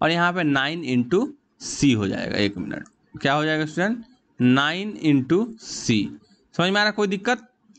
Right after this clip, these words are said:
अब क्या करना है, सेल्सियस अलग करना है, तो फ़ाइव by नाइन हो जाएगा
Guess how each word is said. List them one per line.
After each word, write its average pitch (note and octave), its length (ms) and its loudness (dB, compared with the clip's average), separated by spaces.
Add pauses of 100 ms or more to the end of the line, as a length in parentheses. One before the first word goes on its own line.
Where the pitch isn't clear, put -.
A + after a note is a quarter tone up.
(260)
अब C4 260 2
क्या A#3 180 0
करना F#3 320 0
है, F3 60 0
सेल्सियस G3 460 0
अलग D#3 260 0
करना G#2+ 380 0
है, G2 140 -4 (400)
तो G3 360 0
फ़ाइव G3+ 680 -2 (140)
by F#3 180 0
नाइन G3+ 280 -2
हो A3+ 80 -2
जाएगा A3 320 0